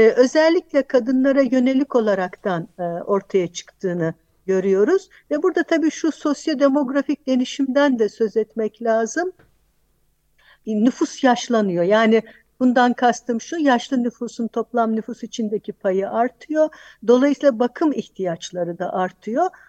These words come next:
Bu da, e, bu işleri yapacak olan, e, göçmen iş gücüne, e, talebi arttırıyor. Son dönem ki bu, e,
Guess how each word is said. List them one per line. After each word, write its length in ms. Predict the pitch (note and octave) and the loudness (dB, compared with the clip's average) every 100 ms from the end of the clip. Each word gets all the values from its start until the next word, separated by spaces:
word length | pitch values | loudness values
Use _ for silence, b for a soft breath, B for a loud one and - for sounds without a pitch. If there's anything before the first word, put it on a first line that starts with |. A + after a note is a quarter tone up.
| b - | b -2
Bu 160 | F4+ | 2
da, 300 | C#4 C4+ F4+ F4 | 4 4 2 2
e, 220 | A3+ A3+ | 2 2
bu 100 | D#4 | -2
işleri 380 | C#4+ - C4 A3+ | -6 -4 -2 0
yapacak 420 | A#3 - - A#3 | -2 -4 -6 -2
olan, 380 | A3 A#3+ E4 D#4+ | 0 2 0 -2
e, 160 | A3 A3 | -2 -2
göçmen 440 | G#3 A3+ - A#3 | 0 -2 -2 -6
iş 220 | A3 G3 - | -6 -10 -14
gücüne, 500 | F#3 - F#3 E3 E3+ _ | -12 -6 -4 -4 -6 _
e, 240 | F3+ E3+ - | -8 -8 -8
talebi 440 | - E3 F3+ B3 | -8 -4 -2 -2
arttırıyor. 600 | - F3 - - D#3 D#3 - b b | -2 -4 -6 -20 -14 -16 -16 b b
Son 400 | - - A4+ A#4 | -12 0 2 4
dönem 380 | E4 C#4 B3 C#4+ G4 _ _ _ | 4 6 6 2 -2 _ _ _
ki 200 | - D#4+ b b - | -4 -4 b b -6
bu, 160 | D4+ D#4 B - | 2 2 B 4
e, 380 | B3 B3+ C4 B3 | 6 6 4 2